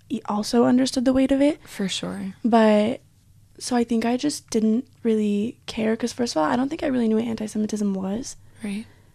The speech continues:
Speaker 1: And I didn't, so I just, I don't know, I just guess I didn't know I was experiencing it.
Speaker 2: Right.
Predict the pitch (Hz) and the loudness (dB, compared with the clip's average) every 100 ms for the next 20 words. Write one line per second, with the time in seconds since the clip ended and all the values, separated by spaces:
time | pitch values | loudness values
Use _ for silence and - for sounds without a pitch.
0 | - - - - - 220 220 214 220 233 | -20 -20 -20 -16 -2 2 4 2 0 -2
1 | 294 226 226 214 220 - - - - 226 | -4 -2 -2 -2 -4 -6 -10 -16 -8 -2
2 | 220 220 202 208 - 208 214 214 202 202 | 0 0 -2 -4 -6 -4 -2 -2 -2 -4
3 | 202 - - 214 240 220 240 240 247 285 | -6 -10 -6 -2 -2 -4 -8 -10 -10 -12
4 | _ - - 214 208 | _ -20 -10 -8 -8